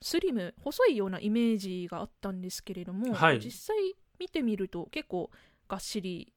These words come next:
Speaker 2: うんうんうん。
Speaker 1: しっかりしてるような感じっていうのを、
Speaker 2: あ、そうそうそうそう。
Speaker 1: 私最初の印象でありましたね。
Speaker 2: うん。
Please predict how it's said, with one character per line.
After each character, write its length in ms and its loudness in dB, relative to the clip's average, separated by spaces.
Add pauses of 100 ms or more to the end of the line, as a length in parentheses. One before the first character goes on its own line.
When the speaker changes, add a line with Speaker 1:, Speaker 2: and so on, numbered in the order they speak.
Speaker 2:
う 20 -4
ん 40 -2
う 20 0
ん 220 -4
う 40 -4
ん。 40 -6
Speaker 1:
し 100 -6
っ 80 -6
か 80 4
り 120 2
し 120 -8
て 100 0
る 80 0
よ 140 -4
う 20 -6
な 220 -8 (340)
感 180 -6
じ 320 -6
っ 40 -20
て 80 -2
い 40 6
う 20 4
の 20 4
を、 0 -
Speaker 2:
あ、 20 4
そ 140 4
う 20 4
そ 60 -2
う 60 -12
そ 40 -14
う 40 -14
そ 80 -8
う。 60 -8
Speaker 1:
私 380 -4
最 160 -4
初 100 -6
の 140 -4
印 300 -4
象 140 -6
で 120 -10
あ 100 -8
り 120 -8
ま 120 -10
し 120 -16
た 120 -16
ね。 120 -12
Speaker 2:
う 60 -4
ん。 440 -6